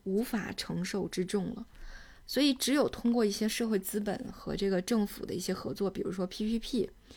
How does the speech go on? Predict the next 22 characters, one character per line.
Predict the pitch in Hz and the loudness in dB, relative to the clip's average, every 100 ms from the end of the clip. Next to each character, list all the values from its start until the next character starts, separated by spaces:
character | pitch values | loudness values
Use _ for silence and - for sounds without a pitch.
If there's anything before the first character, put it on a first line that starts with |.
| - - - | -20 -20 -20
啊， | - 185 | -8 -6
后 | - 233 | -2 0
来 | 202 190 | 2 2
呢， | 196 | 0
就 | 208 - | 0 0
有 | 202 165 | 0 0
六 | 208 277 | 2 4
家 | 202 220 208 | 4 4 4
的 | 208 | 4
这 | 180 190 | 4 2
个 | 170 - - | 2 0 -4
跨 | - 226 | -2 0
国 | - 165 | 2 2
的 | 196 | 2
制 | 208 | 2
药 | 190 | 0
公 | 175 185 | 0 -2
司 | 190 190 | -2 -4
投 | - - | -4 -2
入 | 196 196 | 0 0
以 | - | -2
后， | - 202 | -6 -6